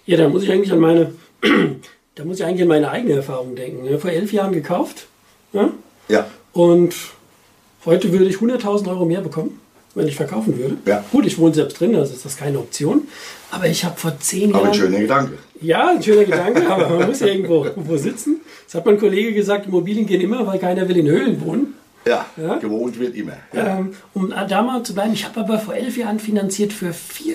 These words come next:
Speaker 1: Komma sieben Prozent.
Speaker 2: Ja.
Speaker 1: Und wenn ich überlege, dass wir heute finanzieren können, unter ein Prozent,
Speaker 2: Ja.
Speaker 1: dann ist das schon ein Punkt. Ich glaub, da,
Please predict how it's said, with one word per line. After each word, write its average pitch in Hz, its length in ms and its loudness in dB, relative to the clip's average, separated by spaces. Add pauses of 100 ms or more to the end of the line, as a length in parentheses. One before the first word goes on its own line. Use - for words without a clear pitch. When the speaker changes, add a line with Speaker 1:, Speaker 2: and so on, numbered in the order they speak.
Speaker 1:
Komma 214 540 -2 (340)
sieben 220 600 2
Prozent. - 600 0 (360)
Speaker 2:
Ja. - 160 0
Speaker 1:
Und 151 80 -6
wenn 170 140 2
ich 208 160 4
überlege, 233 800 2 (360)
dass 151 180 -6
wir 165 80 6
heute 202 180 2
finanzieren 214 480 2
können, 214 380 2
unter 269 360 4
ein 220 200 0
Prozent, 202 480 -2 (220)
Speaker 2:
Ja. - 160 -10 (320)
Speaker 1:
dann 151 100 -2
ist 143 140 0
das 175 100 0
schon 190 280 6
ein 180 80 -4
Punkt. 190 240 4
Ich - 80 -10
glaub, 160 180 0
da, 220 340 2